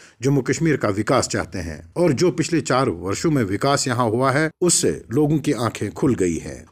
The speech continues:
उन्होंने कहा कि गणतंत्र दिवस के अवसर पर जिस तरह जम्मू कश्मीर में लोगों ने भाग लिया, उससे ये बात सिद्ध हो गई है कि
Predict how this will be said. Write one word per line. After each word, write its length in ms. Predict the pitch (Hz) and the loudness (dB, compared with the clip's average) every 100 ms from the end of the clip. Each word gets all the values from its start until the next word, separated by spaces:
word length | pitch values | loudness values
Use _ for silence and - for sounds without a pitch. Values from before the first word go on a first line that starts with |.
| - | 0
उन्होंने 340 | 175 208 220 | 2 4 2
कहा 260 | 214 170 190 | 2 0 0
कि 240 | 160 123 - | 0 -2 -4
गणतंत्र 460 | 107 147 151 190 180 | -2 0 2 0 0
दिवस 280 | 139 165 151 | 2 0 2
के 80 | 165 | 2
अवसर 240 | 143 160 | 2 0
पर 300 | - 92 76 | -2 -6 -6
जिस 360 | 80 120 156 - | -4 0 0 0
तरह 260 | 113 71 - | -2 -2 -10
जम्मू 220 | 104 131 170 | -2 0 2
कश्मीर 400 | 170 180 196 175 | 0 2 2 4
में 120 | 165 | 2
लोगों 360 | 117 135 139 | 2 2 2
ने 120 | 147 107 | 2 2
भाग 360 | 78 120 135 | 2 2 2
लिया, 280 | 143 156 165 - - | 2 2 0 -4 -4
उससे 360 | 165 - 117 | 0 0 0
ये 160 | 90 123 | 0 0
बात 260 | 131 143 | 2 0
सिद्ध 240 | - 170 156 | 0 0 2
हो 140 | 127 | 0
गई 160 | 120 139 | 2 2
है 180 | 135 139 | 2 2
कि 160 | 147 | -2